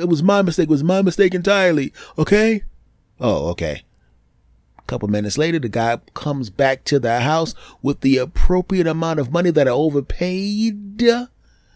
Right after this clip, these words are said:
and I felt bad, uh, 'cause of the stuff I said about his ass, uh, and wanting to kick him in it, uh. <laughs> Right?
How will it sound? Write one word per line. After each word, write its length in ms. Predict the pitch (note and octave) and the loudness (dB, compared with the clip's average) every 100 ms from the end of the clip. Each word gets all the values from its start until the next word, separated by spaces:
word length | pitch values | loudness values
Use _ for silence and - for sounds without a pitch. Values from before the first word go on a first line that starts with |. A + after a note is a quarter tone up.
| _ _ - | _ _ -4
and 160 | F3 | 0
I 80 | F3+ | 0
felt 480 | D#3+ - G#3 E3+ D#3 | 0 0 -2 -4 -2
bad, 960 | G3 G#3+ A3 G#3+ G3+ F3 C#3 C3 B2+ D#3 | -2 -2 -6 -6 -4 -6 -8 -14 0 4
uh, 300 | D#3 D#3+ E3 _ _ _ - | 4 2 -4 _ _ _ -4
'cause 220 | C#3 C#3 | -2 -2
of 80 | B2+ | -4
the 100 | B2 | -6
stuff 280 | - E3 | -4 -2
I 60 | D3+ | -2
said 260 | C#3+ E3 D#3 | -4 -2 -2
about 260 | C3+ C3+ | 0 0
his 140 | B2+ A#2+ | 0 0
ass, 600 | D#3+ F3 F3 - - - | 0 2 0 -2 -6 0
uh, 360 | C3+ C3+ D3 D3+ _ _ _ _ _ _ | 2 2 -2 -8 _ _ _ _ _ _
and 180 | - A#2+ | -4 0
wanting 220 | C3 D#3 | 2 2
to 60 | C3 | 0
kick 260 | - - - | 2 2 4
him 120 | G#2+ | 0
in 100 | G#2 | -2
it, 260 | A2+ - C3+ | -4 -4 -2
uh. 280 | A#2+ D3+ D3+ _ - - - - | 0 0 -4 _ -16 -16 -20 -8
<laughs> 1900 | - - D#3+ - - - - - _ - - - - - - _ - - - | -6 -6 -8 -8 -8 -8 -8 -10 _ -12 -10 -14 -12 -12 -12 _ -20 -12 -2
Right? 340 | E3 G3 G3 | 2 2 -2